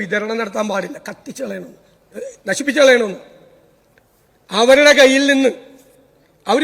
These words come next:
കൊടുക്കും. ചില കമ്പനികൾ, വൃത്തികെട്ട കമ്പനികളുണ്ട്,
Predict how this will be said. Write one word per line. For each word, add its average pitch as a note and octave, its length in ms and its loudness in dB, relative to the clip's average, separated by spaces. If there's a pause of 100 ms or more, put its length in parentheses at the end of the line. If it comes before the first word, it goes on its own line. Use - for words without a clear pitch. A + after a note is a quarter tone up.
കൊടുക്കും. A3+ 320 -8 (280)
ചില G3 120 -4 (120)
കമ്പനികൾ, G3+ 360 -4 (300)
വൃത്തികെട്ട A#3+ 360 -4 (100)
കമ്പനികളുണ്ട്, A3 480 -4